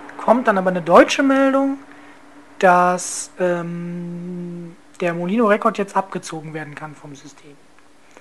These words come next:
Also es scheint kein Problem zu sein, es scheint zu funktionieren. Der Molino Record scheint dadurch jetzt nicht sonderlich stark beeinflusst zu werden. Ja, oder eben doch, man weiß es halt nicht, weil er fängt ja nun mittlerweile schon an,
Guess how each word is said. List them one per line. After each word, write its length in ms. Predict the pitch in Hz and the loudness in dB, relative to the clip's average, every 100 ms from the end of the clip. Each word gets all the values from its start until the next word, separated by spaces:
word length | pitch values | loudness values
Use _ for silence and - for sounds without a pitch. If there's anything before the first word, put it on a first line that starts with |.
| - - - - - - _ _ _ - _ _ - - | -20 -20 -20 -20 -20 -20 _ _ _ -20 _ _ -20 -10
Also 200 | 170 160 | -8 -8
es 140 | 165 - | -6 0
scheint 260 | 185 202 | 2 2
kein 200 | - 196 | 2 0
Problem 440 | - 170 170 202 226 | 0 -4 -2 0 -2
zu 140 | 226 | 4
sein, 220 | 247 277 | 4 4
es 140 | 214 - | 2 -2
scheint 240 | 196 196 | -2 -2
zu 100 | 196 | -8
funktionieren. 640 | - 185 - 175 185 214 | -10 -10 -8 -8 -4 -4
Der 100 | 196 | -4
Molino 300 | 180 175 180 | -6 -6 -6
Record 300 | 175 175 175 | -8 -8 -10
scheint 260 | - 180 175 | -8 -8 -8
dadurch 460 | 160 175 180 - - - - - - - | -4 -2 -2 -6 -18 -20 -20 -20 -20 -12
jetzt 220 | 175 - | -12 -6
nicht 180 | 185 175 | -8 -2
sonderlich 400 | 180 190 185 175 | 0 2 2 0
stark 300 | - 180 - | -4 -6 -6
beeinflusst 500 | 165 190 196 226 - | -6 -4 -2 -4 -4
zu 160 | - 226 | -6 -2
werden. 300 | 240 233 196 | -2 0 6
Ja, 180 | 196 | 8
oder 220 | 196 208 196 | 10 8 8
eben 240 | 196 185 | 6 6
doch, 180 | 208 226 | 4 4
man 160 | 202 190 | 0 2
weiß 180 | 208 | 0
es 100 | 208 | 2
halt 160 | 233 220 | 0 0
nicht, 260 | 247 247 185 | -4 -4 -4
weil 160 | 175 | -4
er 100 | 175 | -4
fängt 220 | 196 185 | -8 -6
ja 80 | 185 | -6
nun 160 | 180 180 | -6 -8
mittlerweile 400 | 180 180 170 170 | -6 -6 -6 -6
schon 200 | - 170 | -10 -8
an, 180 | 180 | -8